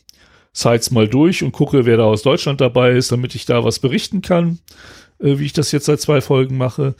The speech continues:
Aber, ähm, wenn man auf diese Seite geht, gibt's da auch noch den Ransom Monitor als Service.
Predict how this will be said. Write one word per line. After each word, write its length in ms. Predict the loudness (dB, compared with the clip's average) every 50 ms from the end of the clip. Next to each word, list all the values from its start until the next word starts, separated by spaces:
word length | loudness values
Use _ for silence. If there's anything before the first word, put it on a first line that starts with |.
| -16 -20 _ _ _ -6
Aber, 380 | -4 -2 2 2 2 2 0 -2 _ _ _ _ _ -20 _ _ -2 0
ähm, 500 | 2 2 2 2 0 -2 -2 -2 -4 -4 -4
wenn 100 | -2 0
man 120 | 0 0
auf 120 | 0 -2 0
diese 160 | 0 0 0
Seite 320 | 2 2 2 2 0 -2
geht, 260 | 0 2 0 0 0 -2
gibt's 200 | -8 -8 -4 -2
da 80 | 0
auch 120 | 0 2 2
noch 140 | 0 -2
den 220 | 0 0 -2 0 2
Ransom 320 | 0 0 0 0 -2 0
Monitor 580 | 0 0 0 0 0 -2 0 -2 -2 -2 -2 -4 _ _ _ _ -20 _ -4
als 220 | -2 -2 -2 -2
Service. 500 | 0 2 2 2 2 0 -2 -4 -8 -12